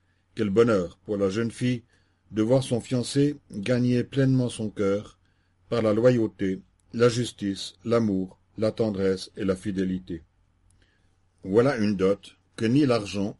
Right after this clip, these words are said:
ni les traditions, ni les innovations ne pourront jamais remplacer. Ces cinq qualités sont autant de piliers qui apportent une pleine sécurité à la future épouse et lui permettent de se réjouir sans réserve de l'avenir.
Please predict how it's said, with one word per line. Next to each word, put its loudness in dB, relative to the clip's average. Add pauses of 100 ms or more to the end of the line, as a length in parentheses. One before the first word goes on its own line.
ni 0
les 0
traditions, -6 (460)
ni 4
les 2
innovations 2
ne -4
pourront -4
jamais -2
remplacer. -6 (960)
Ces -4
cinq -2
qualités 0 (100)
sont -6
autant 0
de 0
piliers 0
qui -6
apportent -2
une -2
pleine 2
sécurité -4
à 4
la 0
future -2
épouse -6 (760)
et 2
lui 0
permettent 2
de -4
se -4
réjouir 0
sans -2
réserve 0
de -6
l'avenir. -6